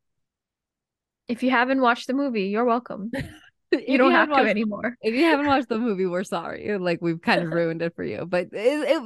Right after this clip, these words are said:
Speaker 2: it was kinda on you a little bit, don't you think?
Speaker 1: Well, they don't have to watch it ag-, anymore. So I think they
Speaker 2: Well,
Speaker 1: should be grateful
Speaker 2: I
Speaker 1: to
Speaker 2: don't
Speaker 1: us.
Speaker 2: know how you feel about movies.
Speaker 1: <laughs>
Speaker 2: I enjoy <laughs> watching them.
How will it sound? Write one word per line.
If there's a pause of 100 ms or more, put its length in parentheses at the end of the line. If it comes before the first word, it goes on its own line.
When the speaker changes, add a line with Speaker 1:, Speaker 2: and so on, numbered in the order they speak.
Speaker 2:
it
was
kinda
on
you
a
little
bit,
don't
you
think?
Speaker 1:
Well,
they
don't
have
to
watch
it
ag-, (120)
anymore.
So
I
think
they
Speaker 2:
Well,
Speaker 1:
should (240)
be
grateful (500)
Speaker 2:
I
Speaker 1:
to
Speaker 2:
don't
Speaker 1:
us.
Speaker 2:
know
how
you
feel
about (100)
movies. (140)
Speaker 1:
<laughs>
Speaker 2:
I
enjoy
<laughs>
watching
them.